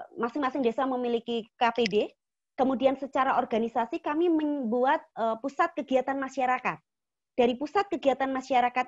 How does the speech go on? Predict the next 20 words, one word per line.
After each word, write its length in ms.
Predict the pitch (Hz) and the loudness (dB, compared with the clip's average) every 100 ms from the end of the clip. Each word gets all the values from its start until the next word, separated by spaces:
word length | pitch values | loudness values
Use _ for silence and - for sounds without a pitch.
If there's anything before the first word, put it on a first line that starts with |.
| 370 | 2
ini 240 | 320 294 | 2 0
kami 320 | 269 247 302 | -2 -2 -2
akan, 400 | 247 - 285 311 - _ - 220 | -4 -2 -4 -4 -8 _ -6 2
eh, 180 | 226 | 2
membuat 380 | 226 247 247 277 | 4 4 4 4
beberapa 320 | 196 220 220 | 0 0 0
kegiatan. 560 | 226 220 214 196 160 147 | -4 -2 0 0 -2 -4
Misalnya 420 | 190 233 226 285 | -6 -2 -2 -2
kalau 220 | 320 254 - | 0 0 0
terkait 400 | 233 247 254 240 | 0 0 0 0
dengan, 360 | 220 208 220 - _ _ _ - | 0 2 0 -6 _ _ _ -2
eh, 180 | 202 214 | 2 4
local 320 | 240 277 247 247 | 4 4 4 2
manpower, 480 | 247 233 233 311 | 2 4 4 4
kami 280 | 349 285 349 | 2 2 4
memiliki 480 | 320 311 311 311 349 | 2 2 -2 -2 -4
tim 160 | - 339 | -2 -2
enam, 440 | 311 330 226 165 170 - | 0 0 0 -4 -10 -4
karena 480 | 220 226 269 294 302 _ | -2 -2 -2 -4 -8 _
kebetulan 640 | 233 202 214 233 269 320 | -4 -4 0 0 2 0